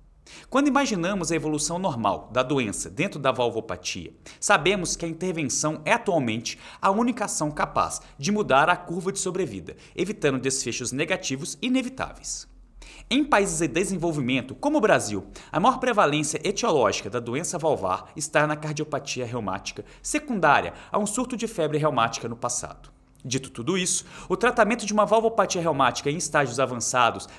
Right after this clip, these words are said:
tem uma prevalência elevada de troca valvar com implante de prótese, seja biológica ou mecânica. E aqui podemos traçar um raciocínio mais aprofundado,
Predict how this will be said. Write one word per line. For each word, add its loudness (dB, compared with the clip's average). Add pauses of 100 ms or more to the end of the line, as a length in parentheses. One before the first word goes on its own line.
tem 0
uma 2
prevalência 0
elevada 2
de -6
troca 0
valvar 2
com 4
implante -2
de -2
prótese, -6
seja 0
biológica 0 (240)
ou -2
mecânica. -4 (760)
E 2
aqui 0 (140)
podemos 0
traçar 4
um 0
raciocínio -2
mais 2
aprofundado, 2